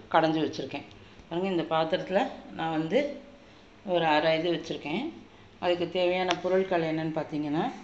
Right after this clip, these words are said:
இந்த, இந்த ஸ்பூன் அளவால, இந்த ஸ்பூன் அளவால கால் அளவு, கால் அளவு வந்து,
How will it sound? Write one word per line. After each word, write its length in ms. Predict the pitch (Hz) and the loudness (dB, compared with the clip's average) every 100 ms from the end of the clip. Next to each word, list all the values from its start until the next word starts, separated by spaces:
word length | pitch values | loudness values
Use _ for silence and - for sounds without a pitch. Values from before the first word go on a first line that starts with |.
| - - - | -18 -20 -10
இந்த, 200 | 180 185 | 0 0
இந்த 320 | 196 170 160 | 2 2 2
ஸ்பூன் 300 | 165 185 185 | 0 2 4
அளவால, 640 | 170 151 151 147 147 226 277 - - - | 6 8 8 6 6 4 0 -8 -16 -12
இந்த 160 | 190 175 | -4 -4
ஸ்பூன் 280 | 170 190 185 | -2 0 2
அளவால 580 | 156 156 160 151 185 277 - - - - - - - | 4 4 4 6 6 4 -4 -14 -18 -20 -20 -20 2
கால் 300 | 175 185 180 | 10 12 12
அளவு, 400 | 170 170 180 - | 12 10 4 6
கால் 300 | 175 170 175 | 10 12 12
அளவு 300 | 170 180 180 | 10 10 8
வந்து, 500 | 170 170 277 285 | 8 8 6 4